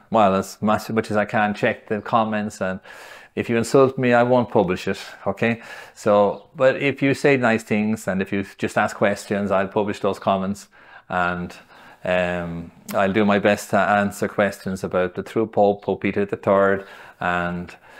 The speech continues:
I will at least be able to indicate, you know, where you can read what you need to read, um, about certain questions. Like if you have doubts about anything about the ordinations, well, I'll tell you where to go and find documentation about the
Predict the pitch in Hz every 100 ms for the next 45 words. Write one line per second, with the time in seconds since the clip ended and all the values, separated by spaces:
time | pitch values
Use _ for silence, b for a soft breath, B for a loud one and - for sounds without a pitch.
0 | B B 98 92 92 98 92 95 113 170
1 | 143 - 139 123 117 139 127 120 127 117
2 | 110 - 117 110 113 123 117 110 - 107
3 | 113 123 120 107 - b b b _ 117
4 | 104 - 110 123 113 - 104 110 101 101
5 | - _ - 95 95 95 92 95 101 -
6 | 120 113 143 120 - 90 - 87 98 92
7 | 101 - 101 98 - - - b b b
8 | 92 95 95 92 90 - - - - B
9 | B B 101 104 98 101 98 98 90 92
10 | 92 92 101 98 95 104 104 - 98 98
11 | 95 95 92 113 101 101 101 98 104 101
12 | 101 98 101 98 95 98 - 95 95 104
13 | 101 107 95 95 101 95 -